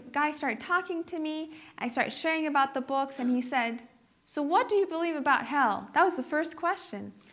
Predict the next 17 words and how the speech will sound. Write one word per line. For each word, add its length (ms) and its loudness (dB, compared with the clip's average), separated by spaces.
I 140 6
was 160 6
very 280 8
young, 240 8
and 80 4
I 60 2
was 80 -2
kinda 260 0
shocked 560 2
because 300 -4
I 100 0
wasn't 300 -2
prepared 640 -2
to 100 -4
answer 640 -4
about 400 0
hell. 480 -4